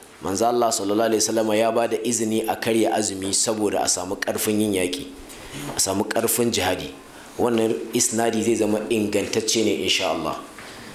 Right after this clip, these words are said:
Allah ya saka mu dan uwa Malam Shisu da alheri akan wannan tambihi. Za mu tashi inda Malam yake cewa, "Walamma dakhala al-qal'ata wa sara dakhila suriha nazara ilayhi wa qala, faduriba bainahum bisurin lahu babun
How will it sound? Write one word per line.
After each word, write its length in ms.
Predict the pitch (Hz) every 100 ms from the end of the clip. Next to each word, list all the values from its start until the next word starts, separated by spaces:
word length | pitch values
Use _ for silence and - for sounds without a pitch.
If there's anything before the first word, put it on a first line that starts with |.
| - -
Allah 180 | 104
ya 60 | 98
saka 320 | - 107 107
mu 100 | 90
dan 140 | 85 95
uwa 220 | 95 98
Malam 220 | 107 107
Shisu 280 | 92 98 -
da 80 | 82
alheri 320 | 85 110 104 98
akan 240 | - 104
wannan 260 | 92 92 90
tambihi. 480 | 85 85 85 82 - - 117 117 123 131 - - - - -
Za 160 | 131
mu 100 | 156
tashi 400 | 147 143 143 -
inda 160 | 143 135
Malam 280 | 131 135 131
yake 240 | 131 131 127
cewa, 320 | - 131 127
"Walamma 420 | 127 123 143 139 135
dakhala 320 | 139 135 131
al-qal'ata 920 | 123 - 139 127 110 135 139 135 - - - - -
wa 200 | 95 104
sara 400 | 113 - 139 139
dakhila 560 | 123 127 135 131 143 131
suriha 600 | 120 - 143 135 127 131 127
nazara 400 | 123 117 135 131
ilayhi 400 | 117 123 127 120
wa 160 | 110
qala, 540 | 113 127 123 113 113 - - - - - -
faduriba 560 | 110 104 147 143 131
bainahum 580 | 123 139 143 131 135 127
bisurin 540 | 123 117 135 135 127 117
lahu 300 | 113 117 117
babun 640 | 123 131 127 131 135 135